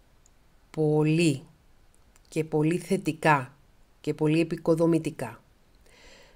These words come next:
Πρόκειται για μια ευφιέστατη γυναίκα, μορφωμένη, με πολύ καλή εξωτερική εμφάνιση, η οποία βρέθηκε στη συνθήκη να είναι γονιοποιημένο παιδί στην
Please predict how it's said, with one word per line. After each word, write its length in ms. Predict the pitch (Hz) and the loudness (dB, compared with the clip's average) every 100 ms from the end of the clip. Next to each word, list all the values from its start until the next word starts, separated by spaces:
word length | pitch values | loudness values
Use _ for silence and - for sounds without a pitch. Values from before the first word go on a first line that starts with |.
| _ - | _ -2
Πρόκειται 460 | 170 170 170 180 | 2 2 0 -2
για 160 | 160 151 | 0 2
μια 200 | 156 160 | 2 2
ευφιέστατη 720 | 156 - 135 143 - 147 143 | -2 -4 -4 -2 -2 -4 -6
γυναίκα, 680 | 131 123 123 127 202 233 - _ _ _ - | -8 -8 -8 -4 -4 -4 -6 _ _ _ -8
μορφωμένη, 760 | 151 - - 135 127 127 160 277 - _ _ _ _ _ _ - - _ | -8 -8 -10 -8 -6 -4 -4 -6 -10 _ _ _ _ _ _ -20 -20 _
με 220 | - 156 | -4 -2
πολύ 260 | 151 143 180 | -2 -2 -2
καλή 280 | 185 151 147 | 0 -2 -2
εξωτερική 560 | 139 - - 131 127 | -4 -10 -8 -8 -8
εμφάνιση, 640 | 131 127 - 117 110 - 262 311 - _ _ - - | -10 -10 -8 -6 -6 -6 -4 -6 -10 _ _ -20 -20
η 120 | - 156 | -12 -10
οποία 260 | 160 170 | -2 0
βρέθηκε 800 | 143 151 180 233 - - - 202 - - _ | 0 2 4 4 0 -6 -4 -6 -8 -20 _
στη 220 | - - | -14 -6
συνθήκη 880 | 143 - 139 139 - 208 202 135 180 - _ _ - - - - - | -2 -2 -2 -6 -2 -2 -2 -6 -6 -10 _ _ -20 -20 -20 -20 -6
να 160 | 151 | 0
είναι 240 | 147 165 190 | 2 4 4
γονιοποιημένο 680 | 175 156 151 147 147 170 170 | 6 6 4 2 2 2 2
παιδί 400 | 156 143 160 156 | -2 -2 0 0
στην 420 | - - 143 | -2 -4 -6